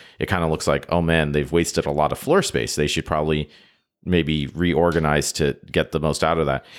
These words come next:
And yet you did have a lot of options. You had two-seat tables, you had four-seat tables, you had seats along the bar. So I really liked that there were a lot of kinda n-, almost nooks and crannies for the fact that it wasn't a nook and cranny kinda style,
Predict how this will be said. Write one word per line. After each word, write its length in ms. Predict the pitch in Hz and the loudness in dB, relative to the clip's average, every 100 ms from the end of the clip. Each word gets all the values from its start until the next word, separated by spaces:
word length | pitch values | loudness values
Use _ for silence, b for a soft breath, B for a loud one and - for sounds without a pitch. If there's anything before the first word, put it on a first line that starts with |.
| B | B
And 140 | 120 | 0
yet 100 | 139 | 0
you 160 | 110 107 | 0 0
did 140 | 110 | 2
have 160 | 110 98 | 2 4
a 20 | |
lot 160 | 92 90 | 2 4
of 60 | |
options. 380 | 87 90 - 65 | 4 2 0 -2
You 100 | 78 | 0
had 320 | 78 76 - - | 0 0 -4 -10
two-seat 520 | - 95 - 90 82 | -4 -2 -2 -2 -4
tables, 520 | 98 87 82 82 78 78 | 0 0 2 0 0 -4
you 80 | |
had 100 | 67 | -6
four-seat 500 | - 107 101 - 90 | -2 2 2 0 -4
tables, 440 | - 85 80 80 78 | 0 0 2 -2 -2
you 100 | 76 | -4
had 120 | 69 | -4
seats 240 | - 85 | -6 -6
along 240 | 80 78 78 | -4 -4 -4
the 60 | 67 | -2
bar. 360 | 85 90 90 b b b _ | 2 2 0 b b b _
So 160 | - 107 | 0 2
I 80 | 107 | 2
really 280 | 120 123 | 2 2
liked 280 | 101 101 - | 2 2 0
that 240 | 90 87 B B - | 0 0 B B -4
there 100 | 90 | 2
were 160 | 90 90 | 4 4
a 40 | |
lot 220 | 117 135 | 4 2
of 100 | 120 | 0
kinda 220 | - 104 90 | -2 0 0
n-, 280 | 85 90 - | -2 -4 -4
almost 320 | 139 214 214 | 0 2 2
nooks 220 | 117 131 104 | 0 0 -2
and 100 | 87 | 0
crannies 440 | 107 104 90 - | 0 2 0 -2
for 100 | 85 | -4
the 100 | 71 | -2
fact 260 | 85 85 - | -2 -2 0
that 100 | 78 | 0
it 60 | |
wasn't 260 | 76 80 80 | 2 2 0
a 60 | 78 | 0
nook 220 | 80 - | 0 -2
and 120 | 80 | -4
cranny 400 | - 80 80 78 | 0 0 0 -2
kinda 280 | - 78 76 | -4 -6 -4
style, 500 | - 78 69 67 | 0 0 2 -2